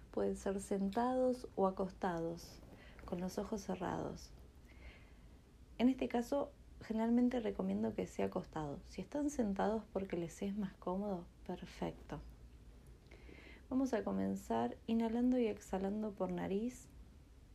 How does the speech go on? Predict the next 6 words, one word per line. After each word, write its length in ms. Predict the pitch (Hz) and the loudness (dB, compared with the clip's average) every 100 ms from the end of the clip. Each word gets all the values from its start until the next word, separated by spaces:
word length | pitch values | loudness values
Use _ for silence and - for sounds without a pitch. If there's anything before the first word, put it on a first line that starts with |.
| - - - - - - - - - - - - - - | -16 -16 -18 -18 -18 -18 -18 -16 -16 -14 -16 -16 -18 -6
siendo 380 | - 269 254 233 | 2 6 6 6
conscientes 920 | 202 190 190 - 254 254 208 190 - | 2 0 -2 -2 2 4 2 0 -2
que 180 | 175 | -2
inhalamos 720 | 175 175 170 202 220 202 196 - | -2 -2 0 0 2 0 -2 -4
y 40 | |
exhalamos 680 | 170 - - 196 233 180 | -4 -2 0 2 2 2